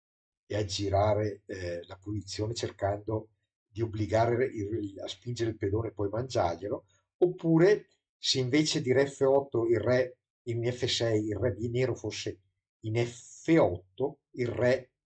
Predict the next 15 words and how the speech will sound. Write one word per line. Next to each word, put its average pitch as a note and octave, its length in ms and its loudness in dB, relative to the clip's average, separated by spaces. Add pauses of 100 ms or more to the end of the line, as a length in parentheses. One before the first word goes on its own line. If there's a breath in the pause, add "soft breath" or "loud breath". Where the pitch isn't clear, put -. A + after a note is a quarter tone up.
(120)
bianco A#2+ 640 0
da G2 340 -4
D - 100 -18
sette G#2 440 -4
potrebbe E3+ 360 -2
andare - 340 -6
in - 220 -20
E D#3+ 80 -14
sei. - 340 -10 (360)
Quindi A#2 260 -2
casa C3+ 240 4
corrispondenza A#2 920 -4 (300)
di - 340 -8
D - 120 -12
sette - 640 -4